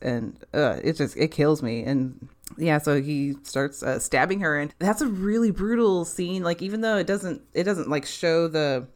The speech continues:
the penetration of the knife into her body, it just shows, like, little flashes of her body just getting more and more covered with blood.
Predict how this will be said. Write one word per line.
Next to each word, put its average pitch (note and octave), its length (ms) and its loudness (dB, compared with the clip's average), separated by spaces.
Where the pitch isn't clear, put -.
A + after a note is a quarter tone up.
the D#3+ 100 0
penetration E3 560 2
of C3+ 140 0
the C3+ 60 2
knife D3+ 280 4
into D#3 200 -4
her C#3 100 2
body, C3+ 340 2
it E3 80 -2
just F#3 140 -6
shows, A3+ 160 0
like, A3 140 -2
little F#3+ 160 2
flashes D3+ 500 -2
of F3+ 80 -6
her F3+ 100 2
body F3 320 2
just D#3+ 180 -6
getting D#3 280 -2
more C#3+ 300 0
and D#3 80 0
more C#3+ 260 2
covered D3 400 0
with C3 240 -8
blood. B2+ 400 -2